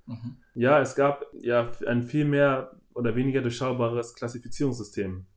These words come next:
Speaker 2: Ja,
Speaker 1: Mhm.
Speaker 2: das so, dass zwischen Halb-, Voll- und Vierteljuden unterteilt wurde und da unterschieden wurde. Also das ist nochmal, nochmal zu diesem, zu diesem Gesetz zu sagen, das einfach wirklich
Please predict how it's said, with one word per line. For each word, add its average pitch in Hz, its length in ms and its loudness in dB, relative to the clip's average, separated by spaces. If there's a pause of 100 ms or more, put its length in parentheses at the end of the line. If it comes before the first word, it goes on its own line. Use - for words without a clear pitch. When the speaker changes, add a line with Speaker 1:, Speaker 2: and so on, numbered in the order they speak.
Speaker 2:
Ja, 107 160 -2
Speaker 1:
Mhm. 127 60 0
Speaker 2:
das 120 160 -2
so, 120 120 -2
dass 120 220 0
zwischen 117 400 -4
Halb-, 160 380 0 (180)
Voll- 127 320 0
und 120 160 -4
Vierteljuden 123 720 -2 (340)
unterteilt 123 480 0
wurde 117 200 0
und 107 140 -4
da 98 40 -4
unterschieden 107 520 -6
wurde. 92 160 -14 (300)
Also 101 200 -4
das 107 160 -6
ist 117 140 -8
nochmal, 117 240 -2
nochmal 113 480 0
zu - 160 -6
diesem, 113 340 -2
zu 113 100 -10
diesem 110 180 -2
Gesetz 120 280 0
zu 139 60 -8
sagen, 127 240 -2
das 113 120 -4
einfach 117 320 -4
wirklich 127 380 -6